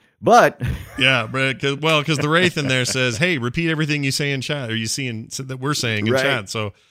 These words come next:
Speaker 2: you know, just
Speaker 1: I
Speaker 2: give him a
Speaker 1: love it.
Speaker 2: little idea of what's going on. <laughs>
Speaker 1: I love, I
Speaker 2: Hopefully
Speaker 1: love our quarantine lives.
Speaker 2: I hope
Speaker 1: It
Speaker 2: they
Speaker 1: is
Speaker 2: stick
Speaker 1: so
Speaker 2: around
Speaker 1: good.
Speaker 2: 'cause it, it, it's still, like, my thing says it's stre-, the Uptick server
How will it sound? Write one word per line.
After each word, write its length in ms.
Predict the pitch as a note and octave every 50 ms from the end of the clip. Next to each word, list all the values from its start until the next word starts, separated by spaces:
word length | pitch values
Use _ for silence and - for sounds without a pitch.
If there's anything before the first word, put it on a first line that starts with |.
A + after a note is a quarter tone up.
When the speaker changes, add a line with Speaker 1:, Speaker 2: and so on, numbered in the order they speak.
| _ _ _ -
Speaker 2:
you 80 | - F3+
know, 200 | E3 D3 D3+ D#3+
just 180 | D#3 G#3 F#3+
Speaker 1:
I 40 | G3+
Speaker 2:
give 120 | - -
him 60 | - C#3+
a 20 |
Speaker 1:
love 80 | C#3 C3+
it. 40 |
Speaker 2:
little 160 | C3+ C3 C3 B2+
idea 360 | B2 B2 A#2+ A#2 A2 A#2 C3
of 180 | C3+ C3+ A#2
what's 140 | A2+ B2+ A2+
going 280 | - C#3+ B2+ A#2+ A2+ A2+
on. 220 | A2+ A2+ B2+ C3 - _ _ _ _ _ _
<laughs> 120 | - D4+ - _ _ - -
Speaker 1:
I 160 | G#2+ A2+ A2+
love, 840 | A2+ A2+ A#2 A#2+ B2+ C3+ C#3 C#3 C#3 C#3 C#3 C#3 C#3+ C#3 C#3 B2+ -
I 120 | - E3+
Speaker 2:
Hopefully 220 | - - F3+ C3+ B2+
Speaker 1:
love 180 | B2 A#2 G#2+
our 180 | - - F#2 F#2+
quarantine 800 | - - - G2 G2 G2 G2 G2 F#2+ F2+ - A2 G#2 G2+ G#2 G2 F#2
lives. 680 | F#2 F#2 F2+ F2+ F2 F2 F2 E2 E2+ - - - - _ -
Speaker 2:
I 100 | - A#2+
hope 160 | C3+ F3+ G#3+
Speaker 1:
It 40 | F3
Speaker 2:
they 60 | D#3
Speaker 1:
is 80 | C#3 -
Speaker 2:
stick 180 | - C3+ C3 G2
Speaker 1:
so 60 | F#2+
Speaker 2:
around 220 | F2+ G#2+ G#2 G2+ G2+
Speaker 1:
good. 80 | E2+
Speaker 2:
'cause 140 | A2 G#2 G2+
it, 180 | G#2+ G#2 G2+ -
it, 160 | - G2+ G2 - - - - _ _ _ G1+ G1+ -
it's 120 | B2 - -
still, 280 | - E3+ F#3 G3 F#3
like, 240 | D3+ D3+ D3+ C#3 A#2+
my 180 | C#3 D#3+ F#3+ A#3
thing 200 | - - G#3 E3+
says 220 | - D#3+ D3+ B2+
it's 180 | B2+ B2 A2+ -
stre-, 240 | - C#3 C#3 C3+ C3+
the 140 | B2 B2 A#2+
Uptick 520 | B2+ C#3+ - - - - - - E3 -
server 360 | - - E3+ E3+ E3+ G3 G3